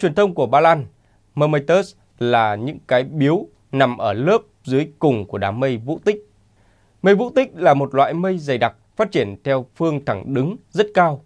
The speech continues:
liên quan đến giông và sự bất thường khí quyển, hình thành hơi nước mang các dòng khí mạnh từ dưới lên. Loại mây này có khả năng sản sinh tia sét và các loại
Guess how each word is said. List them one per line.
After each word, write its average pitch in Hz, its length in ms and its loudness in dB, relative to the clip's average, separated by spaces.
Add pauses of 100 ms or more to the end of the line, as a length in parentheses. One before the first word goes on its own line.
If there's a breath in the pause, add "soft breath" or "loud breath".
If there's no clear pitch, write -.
(140)
liên 139 200 -2
quan 123 200 0
đến 110 220 -4
giông 139 240 -2 (200)
và 104 120 -4
sự - 160 -12
bất 180 180 -6
thường 101 260 -2
khí 110 140 -12
quyển, 113 200 2 (400)
hình 147 140 0
thành 117 260 0
hơi 143 160 -4
nước 202 320 -4
mang 120 200 -2
các 151 140 -10
dòng 95 280 -4
khí 107 200 -12
mạnh 135 200 -2 (160)
từ 107 120 -10
dưới 98 180 -8
lên. 117 200 -2 (480)
Loại 120 220 2
mây 131 140 -2
này 107 160 -2
có 110 140 -8
khả - 140 -4
năng 107 260 -6 (200 soft breath)
sản 107 180 -4
sinh 120 180 -8
tia 117 160 -6
sét 180 280 -4
và - 160 -8
các 135 180 -14
loại 104 260 -4